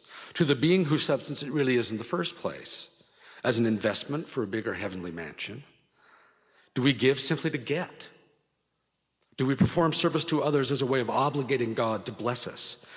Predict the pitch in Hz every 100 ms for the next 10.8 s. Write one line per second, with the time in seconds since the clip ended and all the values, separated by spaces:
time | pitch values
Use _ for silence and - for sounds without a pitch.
0 | - 127 120 117 127 127 120 107 110 107
1 | 107 - - - 143 117 104 - 107 98
2 | 120 113 107 - 131 113 90 95 95 95
3 | 90 - 143 113 82 - - - _ -
4 | - - - _ _ _ - - 131 143
5 | - 180 156 156 165 123 - 113 113 -
6 | 147 131 110 113 127 139 135 127 - 135
7 | 131 127 - 87 73 107 101 131 131 90
8 | - - - - - - - - 147 135
9 | 123 113 104 120 131 113 110 107 123 -
10 | 117 95 - 90 76 76 -